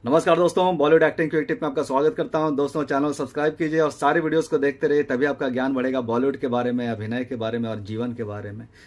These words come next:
दोस्तों, अगर आप एक एक्टर हैं तो ये तीनों बहुत इंपॉर्टेंट है, इसीलिए मैं इन वीडियोज़ को बना रहा हूं। ज़रूर सारे वीडियोज़ को देखते रहिए। दोस्तों, जब हम पुराने एक्टर्स को देखते हैं, जैसे अमिताभ बच्चन जी, मिठुन दा, दिलीप साहब, मतलब यूसुफ खान,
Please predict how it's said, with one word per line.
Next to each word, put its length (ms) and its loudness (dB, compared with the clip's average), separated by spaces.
दोस्तों, 300 -2
अगर 140 0
आप 180 2
एक 140 0
एक्टर 340 -2
हैं 280 -4
तो 80 -4
ये 80 2
तीनों 520 -6
बहुत 220 -2
इंपॉर्टेंट 520 -4
है, 180 -4
इसीलिए 360 -2
मैं 160 -4
इन 80 0
वीडियोज़ 340 -4
को 80 -6
बना 260 -4
रहा 120 -8
हूं। 120 -12
ज़रूर 380 4
सारे 300 2
वीडियोज़ 280 0
को 100 -4
देखते 300 -6
रहिए। 340 -6
दोस्तों, 240 2
जब 100 4
हम 80 4
पुराने 500 2
एक्टर्स 280 -4
को 120 -4
देखते 340 0
हैं, 100 -2
जैसे 500 -2
अमिताभ 340 -2
बच्चन 300 -4
जी, 160 -8
मिठुन 320 -2
दा, 260 0
दिलीप 260 2
साहब, 400 -2
मतलब 260 -4
यूसुफ 320 -8
खान, 260 -4